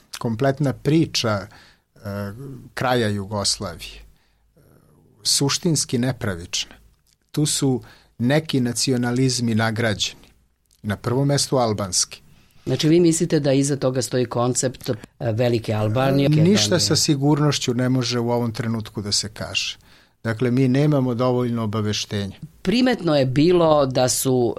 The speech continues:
Speaker 2: da je rukovodstvo Srbije bilo dosta uzdržano, nije palilo vatru, što bi se reklo, za razliku od medija,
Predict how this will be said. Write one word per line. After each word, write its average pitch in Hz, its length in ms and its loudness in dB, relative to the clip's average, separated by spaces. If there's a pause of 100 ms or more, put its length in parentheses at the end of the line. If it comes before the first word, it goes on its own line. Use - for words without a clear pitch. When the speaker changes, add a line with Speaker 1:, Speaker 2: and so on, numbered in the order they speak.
(140)
Speaker 2:
da 120 120 -2
je 131 60 4
rukovodstvo 151 420 0
Srbije 147 320 2
bilo 139 180 2
dosta 131 340 0
uzdržano, 113 720 0
nije 147 280 4
palilo 127 480 0
vatru, 113 360 -2
što - 180 -6
bi 107 120 -4
se 113 180 -2
reklo, 110 340 -2
za 127 140 0
razliku 117 540 -2 (120)
od 113 180 -2
medija, 110 640 0